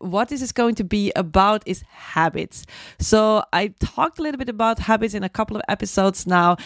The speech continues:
I think it's a really, really important topic to talk about in the beginning of the year, because let's be honest, a lot of us have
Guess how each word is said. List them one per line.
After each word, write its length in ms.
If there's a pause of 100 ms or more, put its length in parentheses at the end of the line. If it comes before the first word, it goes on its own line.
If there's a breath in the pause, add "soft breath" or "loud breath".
(100)
I 60
think 260
it's 200
a 80
really, 640
really 440
important 560
topic 340
to 80
talk 300
about 300
in 40
the 60
beginning 380
of 80
the 100
year, 300 (540 loud breath)
because 260
let's 300
be 200
honest, 440
a 100
lot 400
of 100
us 200
have 400